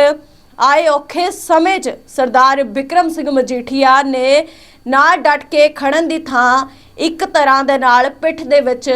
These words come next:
ਛੁਰਾ ਮਾਰਿਆ ਹੈ। ਉੱਥੇ ਹੀ ਉਹਨਾਂ ਨੇ ਲਿਖਿਆ ਹੈ ਕਿ ਸਰਦਾਰ ਪ੍ਰਕਾਸ਼ ਸਿੰਘ ਬਾਦਲ ਦੇ ਜਾਣ ਪਿੱਛੋਂ ਅਕਾਲੀ ਦਲ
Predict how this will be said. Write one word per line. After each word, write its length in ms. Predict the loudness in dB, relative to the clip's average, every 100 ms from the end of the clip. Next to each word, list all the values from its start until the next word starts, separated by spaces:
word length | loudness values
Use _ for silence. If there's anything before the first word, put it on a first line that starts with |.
| -4
ਛੁਰਾ 320 | -6 0 2 0
ਮਾਰਿਆ 320 | -2 -10 -10
ਹੈ। 120 | -14 _ _ _ _ _ _ _ _ -12
ਉੱਥੇ 260 | -4 0 2
ਹੀ 80 | 2
ਉਹਨਾਂ 140 | 2
ਨੇ 100 | 2
ਲਿਖਿਆ 240 | -2 -2 0
ਹੈ 120 | 0
ਕਿ 400 | -2 0 2 0 -4 -20 -20 -4
ਸਰਦਾਰ 500 | 0 2 4 2 2
ਪ੍ਰਕਾਸ਼ 480 | -2 -2 2 2 0
ਸਿੰਘ 180 | -4 -2
ਬਾਦਲ 460 | 2 2 2 2
ਦੇ 300 | 4 4 4 2 -2
ਜਾਣ 280 | 0 0
ਪਿੱਛੋਂ 440 | -2 -8 -4 0 0 0
ਅਕਾਲੀ 360 | 0 2 2 0
ਦਲ 200 | -2